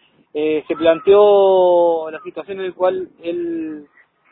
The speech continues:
realizó una huelga de hambre exigiendo determinadas demandas, particularmente, bueno, que se le deje ser mapuche, ¿no? Que es algo tan básico y que muchas veces, eh, en el sistema carcelario de los estados no se contempla un,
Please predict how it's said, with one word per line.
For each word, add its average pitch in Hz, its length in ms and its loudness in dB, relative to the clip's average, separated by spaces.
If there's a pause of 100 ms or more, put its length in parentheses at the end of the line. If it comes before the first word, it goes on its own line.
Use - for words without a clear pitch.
(100)
realizó 180 400 0
una 208 120 2
huelga 196 300 4
de 196 100 2
hambre 196 720 -4
exigiendo 185 520 -8
determinadas 175 480 -6
demandas, 190 360 -4
particularmente, 175 680 -8
bueno, 170 220 -10
que 147 100 -18
se 156 120 -14
le 151 80 -8
deje 165 200 -8
ser 170 140 -12
mapuche, 160 440 -10
¿no? 156 120 -16
Que 156 120 -12
es 143 140 -12
algo 143 220 -10
tan 156 180 -6
básico 165 360 -2
y 160 100 -2
que - 120 -12
muchas 160 220 -4
veces, 165 320 -4 (480)
eh, 143 800 -4
en 143 80 -16
el 143 80 -18
sistema 175 320 -8
carcelario 165 920 -4
de 151 100 -6
los 160 140 -2
estados 175 840 -2
no 170 80 -12
se 170 140 -10
contempla 185 520 -2
un, 185 260 -4